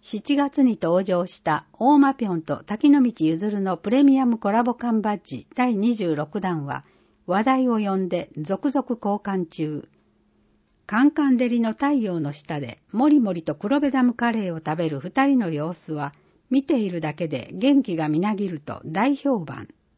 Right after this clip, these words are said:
プレミアムコラボ缶バッジ第二十六弾は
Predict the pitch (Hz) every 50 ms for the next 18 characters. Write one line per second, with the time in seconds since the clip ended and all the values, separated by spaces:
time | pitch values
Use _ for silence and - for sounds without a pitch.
0 | _ _ _ _ _ _ _ _ _ - 214 233 285 302 285 277 269 254 240 240
1 | 233 - 196 196 226 247 254 247 240 - 233 226 220 202 202 196 190 - - 131
2 | 110 113 - - 254 254 226 208 220 226 220 - 170 160 156 156 156 - 180 175
3 | 165 151 139 135 131 127 -